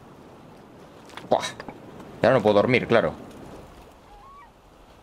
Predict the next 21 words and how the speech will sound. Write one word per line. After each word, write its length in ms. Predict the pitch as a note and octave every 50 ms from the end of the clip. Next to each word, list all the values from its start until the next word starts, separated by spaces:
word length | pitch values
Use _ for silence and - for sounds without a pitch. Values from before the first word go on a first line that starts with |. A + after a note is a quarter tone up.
| - - - - - - - - - -
¿Puedo 100 | - -
dormir 260 | D3 C#3 B2 A2 G2+ F2+
de 120 | F2 E2
día? 180 | F2+ G#2 D#3+ - - - - - - - - - - - - - - - - - - - - - - - - - - - - - - - - - - - - - - - - - - - - - - - - - - - - - - - -
Voy 100 | - F#2+
a 20 | F#2+
dormir 180 | A#2+ C3 G2+ F2+
todo 160 | - F2+ F2
el 80 | E2+
día. 240 | E2+ F2 E2+ D#2 - - - - - - - - - - - - - - - - - - -
En 100 | G2 F2+
plan... 500 | - - G2 G2 F#2 F#2 F2+ F2+ F2 F2+ - - - - - - - - - - - - - - - - - - - - - - - - - - - - - - - - - - - - - - - - - - - - - - - - - - -
Hasta 220 | - F#2 - F2+
aquí. 240 | E2+ F2 F2+ E2 - - - -
Toma 160 | F2 F2 -
por 180 | - - D#2+ - -
culo, 220 | - F2 F2+ F2
quince 220 | F#2 F#2+ F2 F2+
horas. 320 | E2+ - - - - - - - - - - - - - - - - - - - - - - - - - - - _ _ _ _ - - _ - _ _ _ _ _ _ _ - - - _ _ - - - - - - - _ - - - -
Sol 180 | - A#2+ A2+
abrasador. 600 | C3 B2+ A#2+ A2 G2 G2 F2+ F#2 F2+ E2+ - -